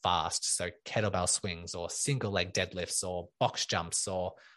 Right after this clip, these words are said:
plyo lunges, all these sort of things that just try to, uh, mimic the demands of the tendon that we wanna call upon it in the, in your future goals and future demands that you want and future capacities and, uh,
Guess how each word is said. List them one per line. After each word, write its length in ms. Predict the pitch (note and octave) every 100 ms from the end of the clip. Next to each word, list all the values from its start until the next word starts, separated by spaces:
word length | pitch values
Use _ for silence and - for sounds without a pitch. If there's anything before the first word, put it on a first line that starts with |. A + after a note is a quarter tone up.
| _ _
plyo 540 | - B2 A#2+ A#2 G#2+ G2+
lunges, 520 | G2+ G2+ F#2+ E2+ - -
all 160 | F#3
these 200 | D#3+ C3
sort 140 | C#3 A2+
of 80 | -
things 220 | G#2 -
that 100 | F#2+
just 220 | G#2 -
try 340 | - G2 G2 -
to, 420 | - G2 F#2 F2 - _ _ _ _ _ _ _ _ _ _ -
uh, 240 | G2+ E2+
mimic 540 | A2 B2+ B2 G2 - - - _
the 80 | -
demands 480 | G#2 G#2+ A2+ A2+ G#2+
of 100 | -
the 60 |
tendon 320 | - A2 G2
that 100 | F#2+
we 120 | G2 F#2+
wanna 280 | G#2 G#2
call 300 | - - G#2
upon 240 | G2 G#2+ F#2+
it 160 | F2 -
in 180 | F#2+ F#2
the, 220 | F2+ E2+ -
in 80 | G2
your 120 | F2+
future 380 | - G#2+ F#2+ G2+
goals 400 | F#2+ F2+ F#2+ F#2+
and 200 | F2+ F#2 - - _ _
future 380 | - G#2+ G2 G2
demands 420 | G2+ G2 G2 G2
that 80 | F#2
you 160 | F#2+
want 380 | F#2 F#2+ F#2+ -
and 100 | F#2
future 240 | G#2+ - -
capacities 640 | - G2 - F#2 F#2 F#2+
and, 220 | F#2 F2 - - _ -
uh, 280 | E2 E2